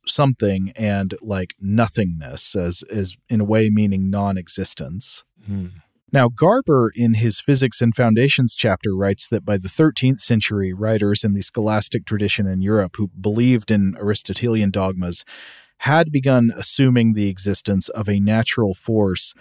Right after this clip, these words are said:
Speaker 1: known as horror vacui. Uh, again, a phrase that Aristotle himself did not use, but which aligned with his teaching on this matter, that nature would not permit a vacuum.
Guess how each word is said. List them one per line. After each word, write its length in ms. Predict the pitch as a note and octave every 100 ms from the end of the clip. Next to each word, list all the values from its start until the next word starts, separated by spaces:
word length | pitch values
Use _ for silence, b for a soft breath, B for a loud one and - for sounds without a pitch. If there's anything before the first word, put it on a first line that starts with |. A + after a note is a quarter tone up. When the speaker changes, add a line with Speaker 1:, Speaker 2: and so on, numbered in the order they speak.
| b b
Speaker 1:
known 480 | A#2 A2+ A2+ G#2 F#2+
as 260 | F2+ G2 -
horror 340 | A2+ G#2 F#2+
vacui. 640 | F2+ G2 F#2 F2+ D2+ D#2+ - _ _
Uh, 200 | G2 F2+
again, 320 | A2+ B2+ A2+
a 60 | G#2
phrase 260 | B2 A2 -
that 100 | F#2+
Aristotle 420 | B2 A#2 - G2+
himself 500 | G2 F#2 - F3 C#3+
did 160 | C3+ A#2
not 240 | A2+ G2+
use, 400 | G#2 G2+ F#2+ F2+
but 200 | - G#2
which 240 | A2+ G#2 -
aligned 540 | A#2 G#2 A2 G#2+ G2+ G2
with 160 | F#2
his 180 | F#2+ -
teaching 360 | - G2+ - F2+
on 140 | E2+
this 220 | E2 -
matter, 320 | F#2 D#2+ -
that 160 | D#2+ E2+
nature 340 | G2 F#2 -
would 220 | F#2 F#2 F#2+
not 180 | F2
permit 380 | - G#2 F#2+ F2
a 80 | F#2
vacuum. 640 | F#2 F2+ - D#2+ D2+ F2+